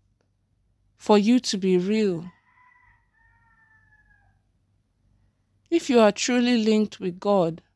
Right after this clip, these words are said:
your ways will be like his. There is no way you can pretend and go to heaven.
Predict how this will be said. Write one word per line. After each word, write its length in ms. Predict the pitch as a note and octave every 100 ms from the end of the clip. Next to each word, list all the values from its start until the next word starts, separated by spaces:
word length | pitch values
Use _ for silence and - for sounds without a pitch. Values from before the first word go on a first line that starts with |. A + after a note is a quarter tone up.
| _ _ _ _ _ _ _ _ _ _ _ _ _ _
your 220 | - G#3 G#3
ways 440 | C4 D4 A#3 F#3
will 140 | F3+
be 160 | F3 G#3
like 280 | F#3+ E3 -
his. 540 | F#3+ F3 - - - - _ _ _ _ _ _ _ _ _ _ _ _ _ _ _ _ _ _ _
There 160 | G3+ G#3
is 160 | G3+
no 240 | A3+ B3+ C4+
way 220 | A#3 A3+
you 160 | G3
can 240 | - F#3+ F3+
pretend 580 | F#3 F3 - G#3+ F#3 -
and 280 | E3+ E3+ E3+
go 120 | G3
to 180 | - E3+
heaven. 500 | D#3+ F3 D#3 D3